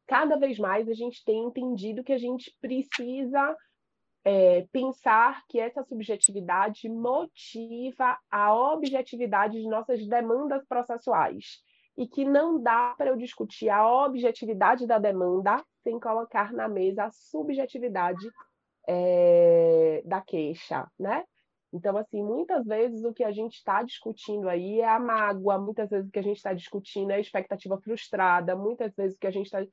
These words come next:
não é o que tá posto, não é o objeto do processo, né?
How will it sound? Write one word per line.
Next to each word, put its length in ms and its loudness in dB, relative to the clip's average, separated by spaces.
não 260 4
é 160 4
o 60 2
que 160 -6
tá 340 0
posto, 560 -4
não 220 0
é 140 4
o 80 4
objeto 960 0
do 160 2
processo, 840 -8
né? 260 -4